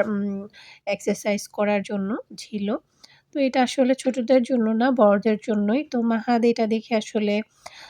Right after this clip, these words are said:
আহ, দৌড়াইতেছিল যে সে ব্যায়াম করবে, তো এই জন্য হচ্ছে তার বাবা ওইখানে নিয়ে গিয়েছিল। কিন্তু সে তো অনেক ছোট, সে কোনো কিছুতে বসে, তার পা তো এত দূরে আসলে যাওয়ার না।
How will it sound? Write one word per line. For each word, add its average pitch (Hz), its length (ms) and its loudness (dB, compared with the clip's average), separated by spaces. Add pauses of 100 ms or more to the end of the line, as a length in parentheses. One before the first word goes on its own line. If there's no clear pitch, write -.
(140)
আহ, 214 100 -2
দৌড়াইতেছিল 220 760 2
যে 208 120 2
সে - 220 -4
ব্যায়াম 202 300 -2
করবে, 196 400 -2 (140)
তো - 120 -2
এই 208 140 2
জন্য 220 180 0
হচ্ছে 208 220 -2
তার 208 200 0
বাবা 190 260 -2
ওইখানে 190 440 -2
নিয়ে 202 260 0
গিয়েছিল। 196 540 -6 (1500)
কিন্তু 262 240 0
সে 262 220 2
তো 247 180 0
অনেক 214 380 4
ছোট, - 240 -6 (220)
সে 208 180 -4 (120)
কোনো 202 240 -2
কিছুতে 214 400 -4
বসে, 202 340 -4
তার 196 240 -2
পা 202 260 -4
তো 190 160 -4
এত 196 220 -2
দূরে 190 320 -2
আসলে 196 420 -2
যাওয়ার 185 420 -2
না। 202 140 0